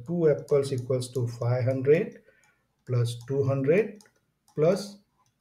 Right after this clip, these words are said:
hundred ग्राम। टोटल कितना हो गया? फ़ाइव हंड्रेड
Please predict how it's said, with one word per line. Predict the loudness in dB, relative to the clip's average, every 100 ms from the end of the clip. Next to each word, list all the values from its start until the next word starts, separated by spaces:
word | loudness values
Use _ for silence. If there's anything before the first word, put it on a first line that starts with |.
| -6
hundred | 0 4 6 6 4
ग्राम। | -6 -6 -14 -18 _ _ _ _ _ _ _ _ _ _ _ _ _ _ _ _ _ _ _ _ -2
टोटल | 0 2 0
कितना | 0 0 2
हो | 2
गया? | 2 0
फ़ाइव | -2 -2 0
हंड्रेड | 4 4 4